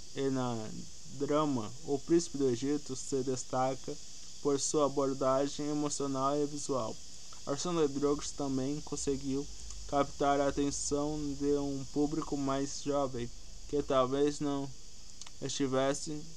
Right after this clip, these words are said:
familiarizado com a história. Então, pessoal, O Príncipe do Egito é mais do que apenas um filme de animação. É uma obra-prima visual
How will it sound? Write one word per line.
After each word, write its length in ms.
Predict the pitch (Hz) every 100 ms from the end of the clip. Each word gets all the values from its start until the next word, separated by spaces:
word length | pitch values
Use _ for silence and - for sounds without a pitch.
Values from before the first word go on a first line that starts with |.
| -
familiarizado 2000 | 143 143 135 139 139 139 143 135 - - - 139 135 131 123 117 117 127 127 147
com 220 | - 147 143
a 100 | 143
história. 540 | - 139 123 104 - 123 - - - - - - -
Então, 280 | 180 175 202
pessoal, 540 | 180 147 - 131 117 - - -
O 120 | 147
Príncipe 320 | 156 208 208 196
do 60 |
Egito 320 | 165 165 156
é 100 | 151
mais 400 | 147 151 151 156
do 160 | 151 151
que 340 | - 143 143 139 -
apenas 500 | 139 - 143 147 147
um 80 |
filme 420 | 147 - 135 117 113 - - - - - - -
de 100 | 135
animação. 840 | 143 147 151 160 - 175 170 135 131 - - -
É 100 | 143
uma 580 | 156 165 165 151 135 131 - - -
obra-prima 1200 | 160 165 175 170 165 160 - - - 170 165 131 110 - - - - - -
visual 680 | 165 151 147 143 143 151 196